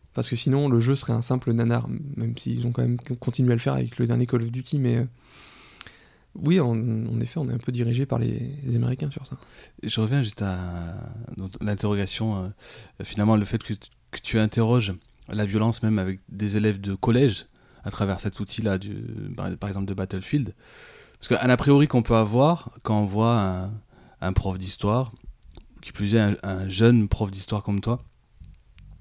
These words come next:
Speaker 2: Histoire Géo, qui utilise les jeux vidéo, euh, comme, comme support pédagogique, hein, donc là en deux mille, euh, deux mille dix-huit,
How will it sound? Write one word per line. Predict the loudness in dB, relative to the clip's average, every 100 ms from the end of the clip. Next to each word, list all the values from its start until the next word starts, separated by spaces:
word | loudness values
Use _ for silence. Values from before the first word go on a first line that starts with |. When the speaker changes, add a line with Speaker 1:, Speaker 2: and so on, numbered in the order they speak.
| -14
Speaker 2:
Histoire | -8 -2 0
Géo, | 2 2 -2 -14 -20 2
qui | 2
utilise | 6 6 8 8
les | 6
jeux | 6
vidéo, | 4 6 8 8 8 8
euh, | 6 2
comme, | 0 2 2 2
comme | 0
support | 0 -2 -2
pédagogique, | 2 2 4 4 2 0
hein, | -4 -6
donc | -8 -6
là | -2
en | -2
deux | -2
mille, | -2 -2
euh, | -2 -4 -4
deux | -2
mille | -2 -2
dix-huit, | -4 0 0 0